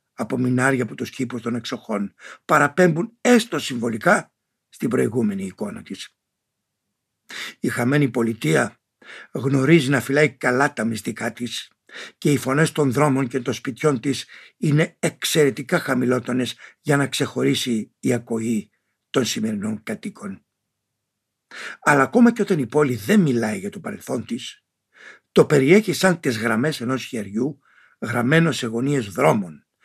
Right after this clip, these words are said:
σε γρίλες παραθύρων, σε κουπαστές από σκάλες,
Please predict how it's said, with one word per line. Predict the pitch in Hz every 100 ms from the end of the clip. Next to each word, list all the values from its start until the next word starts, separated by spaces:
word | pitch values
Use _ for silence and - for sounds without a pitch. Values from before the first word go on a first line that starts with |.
| - -
σε | - 127
γρίλες | 123 151 127
παραθύρων, | - 123 107 - 185 110 - - _ - -
σε | - 156
κουπαστές | 123 151 135 - 165 -
από | 123 -
σκάλες, | - - 190 92 90